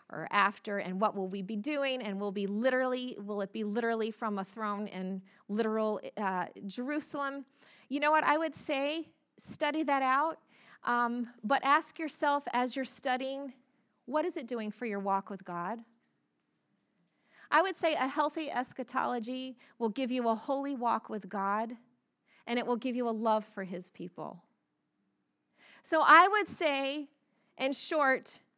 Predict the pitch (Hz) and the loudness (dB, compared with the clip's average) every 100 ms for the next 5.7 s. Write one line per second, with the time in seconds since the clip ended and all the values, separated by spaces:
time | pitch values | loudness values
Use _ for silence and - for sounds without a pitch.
0 | _ _ _ _ _ _ _ 208 269 311 | _ _ _ _ _ _ _ 4 8 8
1 | 370 339 269 269 - 311 269 233 240 269 | 6 2 2 -2 -2 -4 4 6 6 4
2 | 247 240 247 247 247 233 214 - 220 220 | 0 0 -2 0 -2 0 0 -2 -6 -6
3 | 226 226 233 214 214 - 220 220 233 - | -6 -8 -6 -4 -4 4 6 6 2 -2
4 | 240 226 196 190 185 208 233 226 - 190 | 0 0 4 6 4 2 -2 -4 -4 -2
5 | 185 185 160 147 135 - | 0 -2 -6 -8 -12 -12